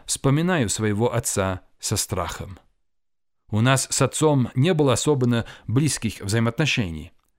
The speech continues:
Я его боялся. Не потому, что он был несправедливым, но потому, что он причинял мне боль.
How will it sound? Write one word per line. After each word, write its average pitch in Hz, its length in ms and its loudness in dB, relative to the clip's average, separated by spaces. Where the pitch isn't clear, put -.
Я 117 160 2
его 156 240 2
боялся. 160 640 -2
Не 165 140 4
потому, 208 320 4
что 175 160 0
он 151 180 4
был 143 240 4
несправедливым, 113 1080 0
но 120 100 2
потому, 135 280 4
что - 160 -2
он 156 240 0
причинял 113 600 -2
мне 98 300 -2
боль. 82 520 -6